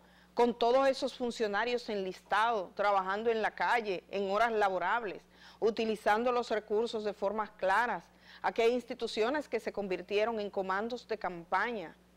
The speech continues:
Eso pasó y es difícil explicarlo, exponerlo,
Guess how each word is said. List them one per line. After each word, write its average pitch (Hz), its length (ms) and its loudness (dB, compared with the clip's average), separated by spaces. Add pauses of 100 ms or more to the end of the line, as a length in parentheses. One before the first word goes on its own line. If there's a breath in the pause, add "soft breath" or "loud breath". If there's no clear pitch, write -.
(140)
Eso 277 280 2
pasó 214 680 -2 (420 loud breath)
y 220 120 2
es 240 200 4
difícil 247 680 0
explicarlo, 220 840 2
exponerlo, 202 840 -2